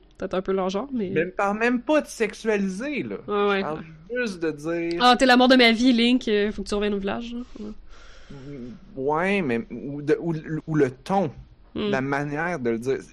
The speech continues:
Speaker 2: son, son, son body language. Bon, c'est sûr que c'est un jeu de Nintendo soixante-quatre, il y avait pas beaucoup de
Speaker 1: Ben, c'est,
Speaker 2: man-,
Speaker 1: c'est ça
Speaker 2: t'sais,
Speaker 1: l'affaire,
Speaker 2: l'animation
Speaker 1: puis
Speaker 2: était assez comme, on était des blocs carrés, puis on levait nos bras comme des robots. Fait que, mais peut-être que c'était un avantage.
Speaker 1: Ouais.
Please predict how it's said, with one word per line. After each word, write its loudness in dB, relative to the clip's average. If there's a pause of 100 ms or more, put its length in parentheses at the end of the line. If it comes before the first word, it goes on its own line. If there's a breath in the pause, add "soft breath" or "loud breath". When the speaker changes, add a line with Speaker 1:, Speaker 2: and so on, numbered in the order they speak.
Speaker 2:
son, -4
son, -6
son -6
body 2
language. 0
Bon, -8
c'est -18
sûr -2
que -10
c'est -14
un -2
jeu -4
de -4
Nintendo -2
soixante-quatre, -6
il 2
y 6
avait 4
pas 0
beaucoup -6
de 2 (240 loud breath)
Speaker 1:
Ben, 6 (100)
c'est, -2
Speaker 2:
man-, 0
Speaker 1:
c'est -2
ça -
Speaker 2:
t'sais, 0
Speaker 1:
l'affaire, 6
Speaker 2:
l'animation 2
Speaker 1:
puis 2
Speaker 2:
était 2
assez -2
comme, -2
on -10
était -4
des -6
blocs -4
carrés, -6
puis -14
on -10
levait -6
nos -10
bras -8
comme -8
des -4
robots. -2 (540 loud breath)
Fait -2
que, -16 (500)
mais -4
peut-être 0
que 0
c'était -2
un 0
avantage. -4 (360)
Speaker 1:
Ouais. -8